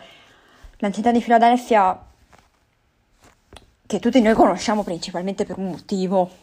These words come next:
Rocky, e per il fatto che si chiami come Philadelphia, come il Philadelphia, il Phila-, Phila-, il formaggio morbido, eh, è rimasta, eh, quando è rimasta scioccata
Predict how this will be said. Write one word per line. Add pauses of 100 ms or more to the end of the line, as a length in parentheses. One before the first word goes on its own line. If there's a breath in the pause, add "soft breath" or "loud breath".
(220 soft breath)
Rocky, (1900 loud breath)
e
per
il
fatto
che
si
chiami
come
Philadelphia,
come
il
Philadelphia,
il
Phila-, (340)
Phila-,
il
formaggio
morbido, (460 loud breath)
eh,
è
rimasta, (100)
eh,
quando
è
rimasta
scioccata